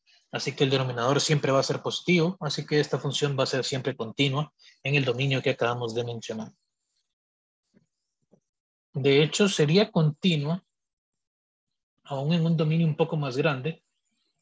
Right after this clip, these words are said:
existiría la solución en un dominio un poco más grande, que sería para Y mayor o igual que,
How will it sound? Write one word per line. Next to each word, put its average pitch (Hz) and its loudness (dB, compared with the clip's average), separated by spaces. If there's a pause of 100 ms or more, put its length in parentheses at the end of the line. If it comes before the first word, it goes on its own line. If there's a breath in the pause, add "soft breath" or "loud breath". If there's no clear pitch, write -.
(120)
existiría 131 -4
la 127 -2
solución 143 -2
en 131 -4
un 135 -4
dominio 135 -4
un 127 -10
poco 135 -6
más 127 -6
grande, 131 0 (420)
que 143 0
sería 143 2
para 120 2
Y 131 4
mayor 135 0
o 143 2
igual 135 -2
que, 165 0